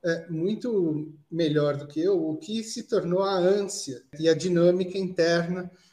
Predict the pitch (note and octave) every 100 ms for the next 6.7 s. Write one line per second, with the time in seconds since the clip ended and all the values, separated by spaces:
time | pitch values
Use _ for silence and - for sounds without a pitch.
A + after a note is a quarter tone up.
0 | _ E3 D#3 E3 F3 E3+ - D#3+ F3+ F3+
1 | - _ _ _ D#3+ F3+ F3 F3 - E3
2 | E3+ E3+ E3+ G3 F#3+ F#3 - - G3 A3
3 | D#3 C#3 E3 F#3 F#3 - - _ _ -
4 | D#3 F#3+ F3+ F#3 F#3 F3 - G3 G#3+ F3
5 | D#3+ D3+ F3+ F#3 G3+ D#3 C3+ B2+ D#3 D3+
6 | C3+ - G3+ G#3 - C3